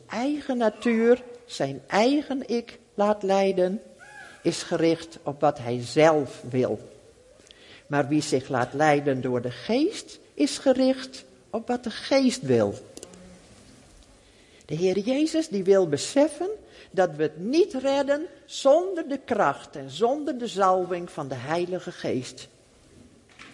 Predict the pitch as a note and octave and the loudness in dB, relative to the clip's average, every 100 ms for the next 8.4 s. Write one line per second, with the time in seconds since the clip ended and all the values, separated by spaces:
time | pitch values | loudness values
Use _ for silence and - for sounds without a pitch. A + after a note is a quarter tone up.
0 | - - - E3 A#3+ C4+ C4 B3 A3 A3+ | -20 -20 -18 -2 2 4 2 0 2 2
1 | A3 G3 F#3+ F3+ E3 D#3 E3+ E3 F3 B3+ | 2 -2 -2 -4 2 2 2 -2 -4 -6
2 | - - _ C3 F3+ F3 G3 G#3 - - | -16 -20 _ -4 4 6 6 4 -6 -10
3 | D#3+ D3+ - D3+ D3+ D#3 - - D3+ D3 | -8 -8 -8 -4 -2 -2 -6 -4 -4 -4
4 | - D4 A3 - - - - - - _ | -2 0 0 -4 -14 -18 -20 -20 -20 _
5 | _ _ _ _ _ B3+ C#4+ C#4+ C4+ B3 | _ _ _ _ _ -6 -4 -2 0 2
6 | A3+ A3 - G3+ G3+ - B3 D4 G3 D3 | 2 0 -2 -2 -4 -8 -4 -2 4 6
7 | B2+ B2+ A2+ B2 - - - - _ _ | 6 2 -4 -6 -20 -20 -20 -20 _ _
8 | - B4 D#4 | -4 2 4